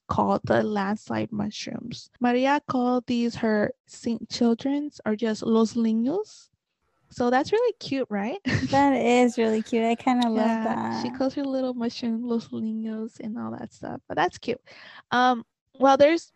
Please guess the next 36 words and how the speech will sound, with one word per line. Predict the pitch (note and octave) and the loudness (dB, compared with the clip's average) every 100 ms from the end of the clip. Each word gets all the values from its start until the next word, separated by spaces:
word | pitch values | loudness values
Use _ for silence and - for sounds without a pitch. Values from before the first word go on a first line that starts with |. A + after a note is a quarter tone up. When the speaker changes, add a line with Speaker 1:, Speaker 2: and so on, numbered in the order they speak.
| _ | _
Speaker 1:
many | C4+ E4 F#4+ F#4 | -6 -4 -2 0
other | C4 B3+ | 0 0
healers | A#3 A3+ G#3+ G3+ A3+ - | -2 -2 2 2 2 2
using | G#3+ G#3+ | 4 4
the | G#3 | 4
mushrooms | F#3+ G3 G3+ G3+ G3+ - - - - _ _ | 4 2 2 2 0 -8 -20 -20 -20 _ _
in | G#3+ G#3+ | -4 -2
the | G#3 G3 G3 F#3+ F#3+ - - - | 0 0 0 0 -2 -6 -10 0
veladas. | A#3 A#3 G#3 F#3+ G#3+ D4+ - | 4 4 4 2 -2 -4 -2
So | C4+ C4 C4 | 4 6 6
Maria | B3 C4 C#4 | 6 6 6
Sabina, | - F#4 F4 E4+ | 4 0 2 2
who | D#4+ | 6
was | C#4 - | 4 4
almost | B3+ C4+ D#4 F4 G4 G4+ G4 | 2 4 2 2 2 2 0
sixty | - - F4 - - | -8 -2 -2 -2 -2
at | F#4+ | -2
the | F#4 | -2
time | - D4 C#4 C4+ - | -4 -2 -2 -2 0
of | B3+ B3+ B3 - _ - | 0 0 -4 -16 _ -2
Huizen's | A#3+ A#3+ - A#3 - | -2 0 -2 -2 0
visit, | C#4+ D4 - D4+ | 0 0 0 0
had | D4+ D4 | 0 2
the | B3+ A#3+ | 0 2
most | A#3 A#3 A#3+ | 4 4 4
refined | A#3 A3+ - D#4 E4 | 2 -2 0 2 2
rituals | D#4 A#3+ - G#3+ G#3 | 2 0 2 -2 0
and | G#3+ - | -2 -2
the | |
most | G#3+ G#3+ A3+ - | 0 2 0 0
extensive | A3 - - - D4 D4+ D#4 D4 | -6 -8 -10 -6 -6 -2 -4 -4
chants | - A#3+ A3 A3+ | -2 0 0 -2
and | - A3 | -4 -2
melodies | A3 A3 A3 A3 A3 - | -2 -2 -2 -2 -6 -4
that | A3+ | -4
accom-, | A3+ - A#3 A#3 | -4 -2 0 0